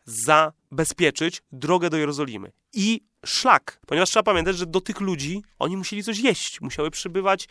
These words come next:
do nich jakieś posiłki i to b-,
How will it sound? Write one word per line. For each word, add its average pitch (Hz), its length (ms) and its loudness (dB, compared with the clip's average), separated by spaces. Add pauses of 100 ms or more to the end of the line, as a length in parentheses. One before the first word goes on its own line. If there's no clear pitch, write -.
(200)
do 147 120 -2
nich 180 140 -4
jakieś 180 300 -4
posiłki - 600 0 (220)
i 208 260 -2
to 175 160 4
b-, 165 100 -6